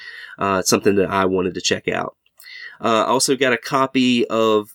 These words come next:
Mega Man for the Game Boy and a Corecast shirt from Easy Racer. So that was really, really awesome. I also picked up a copy of Jade Cocoon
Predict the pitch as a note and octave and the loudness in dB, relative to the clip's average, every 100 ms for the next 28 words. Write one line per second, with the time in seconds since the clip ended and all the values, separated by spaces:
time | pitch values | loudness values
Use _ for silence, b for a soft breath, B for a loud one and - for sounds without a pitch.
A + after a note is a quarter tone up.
0 | - G#2 A#2 B2+ C#3 B2+ C#3 C#3 A#2+ G#2+ | -12 -4 0 0 2 2 2 0 -2 0
1 | A2+ C3 C#3 C#3 C#3+ D3+ D3+ - B2+ C3 | 2 2 0 0 2 0 -2 -2 0 2
2 | C3 - C#3 C#3 - - G3 G3+ - F#2 | 2 2 0 -2 -8 -4 -2 -2 -4 -4
3 | F2+ - - F#2 E2+ - - F#2 - G2 | -2 -2 0 0 -2 -4 -8 -8 -6 -6
4 | G#2+ F2 E2+ C#2 - - - - G#2+ G2+ | -4 -2 -2 -2 -2 -4 -4 -2 2 0
5 | A#2 G#2+ G2+ G2 F#2+ G#2+ G2+ F#2 F#2 F#2 | 0 0 0 -2 4 6 6 4 2 2
6 | F2 - E2+ - E2+ D#2+ _ _ _ B | 4 0 -6 -6 -8 -10 _ _ _ B
7 | B B B B B B C3+ D3+ E3 E3+ | B B B B B B 0 2 2 2
8 | F3+ F3 - - F3+ D3+ D#3 C3 G#2+ A#2+ | 2 0 -4 -4 0 0 2 0 2 2
9 | B2 C3 - B2+ - B2 C3+ F3+ G#3+ | 2 2 -2 -8 0 2 2 0 -4